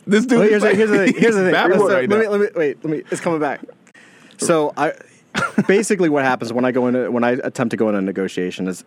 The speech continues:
Speaker 2: is I first get to know the person. I try to,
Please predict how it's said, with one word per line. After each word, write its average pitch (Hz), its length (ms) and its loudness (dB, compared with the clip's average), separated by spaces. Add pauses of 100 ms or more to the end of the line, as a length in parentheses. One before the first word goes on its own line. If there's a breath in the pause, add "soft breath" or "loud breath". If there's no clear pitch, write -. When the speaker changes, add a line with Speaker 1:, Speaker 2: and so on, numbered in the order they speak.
Speaker 2:
is 101 260 -4
I 110 80 -4
first 151 260 0
get 170 120 0
to 151 60 -2
know 139 100 2
the 123 80 -2
person. 92 400 -4 (540 soft breath)
I 107 80 -2
try 139 220 0
to, 135 160 -2